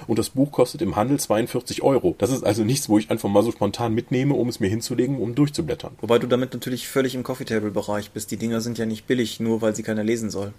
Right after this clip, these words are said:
Speaker 2: Also ganz im Gegenteil, so, so Avantgarde Coffee Table Books kosten immer gerne mal um die fünfzig rum. Das ist also sozusagen kein, kein Gegenargument gegen das Konzept. Es ist halt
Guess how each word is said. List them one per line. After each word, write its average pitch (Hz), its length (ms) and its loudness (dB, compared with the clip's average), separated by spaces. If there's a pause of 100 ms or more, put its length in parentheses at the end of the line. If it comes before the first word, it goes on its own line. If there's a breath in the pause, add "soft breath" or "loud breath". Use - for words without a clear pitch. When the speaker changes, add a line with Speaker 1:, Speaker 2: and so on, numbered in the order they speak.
Speaker 2:
Also 101 380 -6
ganz 107 160 -4
im 110 80 -2
Gegenteil, 107 520 0
so, 110 240 -2
so 110 600 -2
Avantgarde 117 760 2 (180)
Coffee 127 220 -6
Table 120 300 2
Books 120 400 -2
kosten 120 760 -4
immer 135 240 0
gerne 107 220 -2
mal 107 160 0
um 113 120 -4
die 104 100 -4
fünfzig - 460 -12
rum. 92 180 -10
Das 90 160 -8
ist - 140 -6
also 101 200 -6
sozusagen 101 460 -4
kein, 95 420 -10 (100)
kein 104 160 -6
Gegenargument 107 600 0
gegen 104 180 -4
das 95 160 -4
Konzept. 101 400 -2
Es 113 100 -4
ist 104 140 -6
halt 104 160 -4